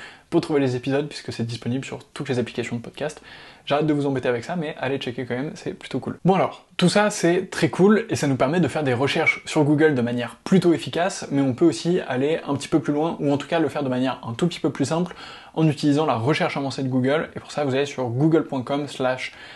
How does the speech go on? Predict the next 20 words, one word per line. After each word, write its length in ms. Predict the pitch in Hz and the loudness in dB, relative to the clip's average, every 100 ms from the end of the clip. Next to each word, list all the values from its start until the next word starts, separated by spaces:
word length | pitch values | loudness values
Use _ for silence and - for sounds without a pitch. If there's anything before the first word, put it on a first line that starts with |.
| - - | -20 0
advanced 600 | 160 151 151 147 - - - | 0 2 0 -2 -6 -14 -10
search, 500 | - 147 175 - - - - - _ | 0 0 0 -6 -16 -20 -18 -20 _
et 80 | 131 | 0
là 300 | 131 147 - | 2 2 -2
vous 160 | 123 123 | -8 -8
pourrez, 560 | - 127 127 135 - _ - | -2 0 2 0 -4 _ -8
euh, 140 | 117 117 | -4 -4
justement 440 | 127 135 131 127 | -4 -2 -2 0
aller 160 | 139 151 | -2 0
dans 120 | 135 | 0
le 60 | 127 | 0
détail. 320 | 120 127 135 | 0 0 0
Donc 180 | 120 117 | -2 -4
je 60 | |
vais 80 | 123 | -2
pas 120 | 139 | 0
vous 100 | 135 | 0
lire 120 | 143 | 0
la 100 | 127 | -2
page, 260 | 117 139 | 0 0